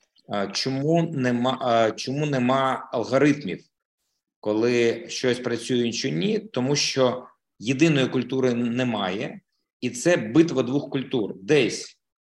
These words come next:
перемагає культура громадянського суспільства, наприклад, на виборах, коли,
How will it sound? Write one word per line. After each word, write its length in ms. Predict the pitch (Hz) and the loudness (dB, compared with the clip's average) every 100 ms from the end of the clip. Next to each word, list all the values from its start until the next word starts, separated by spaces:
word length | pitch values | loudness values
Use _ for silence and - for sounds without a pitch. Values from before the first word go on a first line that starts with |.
| _ _ _ - | _ _ _ -2
перемагає 760 | 127 135 127 165 202 120 95 - _ | 0 2 4 4 4 2 -2 -12 _
культура 680 | 117 101 117 101 90 - - _ _ _ _ _ | -4 0 0 2 0 -4 -16 _ _ _ _ _
громадянського 720 | 98 110 135 127 127 110 120 110 | -6 0 2 4 2 2 -2 -2
суспільства, 640 | 123 - 117 101 - 104 | -4 -4 -4 -4 -4 -2
наприклад, 520 | 107 117 117 117 113 | -2 0 0 0 0
на 120 | 117 | 0
виборах, 600 | 127 120 87 80 76 - _ _ _ _ _ _ | 4 4 2 -4 -6 -14 _ _ _ _ _ _
коли, 600 | - 120 131 139 135 123 | -2 2 4 4 4 2